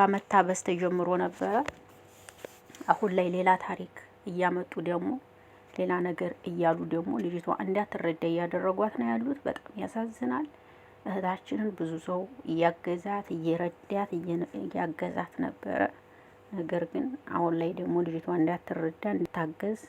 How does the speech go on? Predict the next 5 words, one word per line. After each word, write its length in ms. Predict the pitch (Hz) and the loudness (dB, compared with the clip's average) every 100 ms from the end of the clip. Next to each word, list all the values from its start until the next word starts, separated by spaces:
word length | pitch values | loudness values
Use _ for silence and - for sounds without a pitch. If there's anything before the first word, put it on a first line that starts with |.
| - | -8
እየተደረገ 720 | 175 175 - 180 170 170 156 175 | -4 -4 -2 -4 0 2 2 2
ነው 120 | 165 | 0
ያለው። 320 | 175 165 196 220 | 0 0 -2 -2
ያልሆነ 400 | 190 165 170 170 170 | 2 2 2 0 0
ፎቶ፣ 260 | - 165 | -2 0